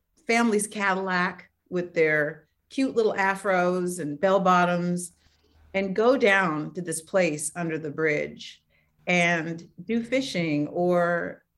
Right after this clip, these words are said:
collect rocks. And, you know, it's a, it's a, it's a lovely story in that it really talks about those quiet moments, you know, that key that fits perfectly into a lock that let you know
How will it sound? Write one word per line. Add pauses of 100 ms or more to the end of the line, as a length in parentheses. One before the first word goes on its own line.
collect
rocks. (600)
And, (180)
you
know,
it's
a, (460)
it's
a,
it's
a
lovely
story
in
that
it
really
talks
about (340)
those
quiet
moments, (180)
you
know,
that
key
that
fits
perfectly
into
a
lock (420)
that
let
you
know